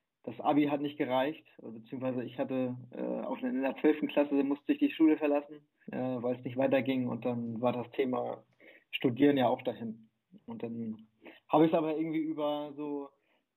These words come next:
Berichte in Fanzines, so bei Sankt Pauli oder bei, beim R S V, hier unserem Heimatverein, Spielberichte zu schreiben,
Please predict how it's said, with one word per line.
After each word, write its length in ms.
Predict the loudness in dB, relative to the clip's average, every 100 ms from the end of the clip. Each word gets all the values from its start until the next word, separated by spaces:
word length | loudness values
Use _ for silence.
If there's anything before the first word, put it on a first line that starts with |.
| _
Berichte 420 | -6 -6 -6 -6
in 320 | -8 -6 -10 -10
Fanzines, 680 | -6 -6 -4 -4 -4 -4 -6 -16 -4
so 200 | 0 2
bei 340 | 2 2 2
Sankt 220 | 2 0
Pauli 320 | 4 6 6 4
oder 260 | 2 0
bei, 460 | 2 0 0 -6 -10 _ -20 -14 -8
beim 120 | -4
R 120 | -4
S 60 | -2
V, 360 | 0 2 2 -2
hier 120 | -10
unserem 260 | -8 -6 -6
Heimatverein, 560 | -4 -4 -6 -6 -6 -6
Spielberichte 520 | 0 0 0 -4 _
zu 80 | -12
schreiben, 440 | 0 0 2 -4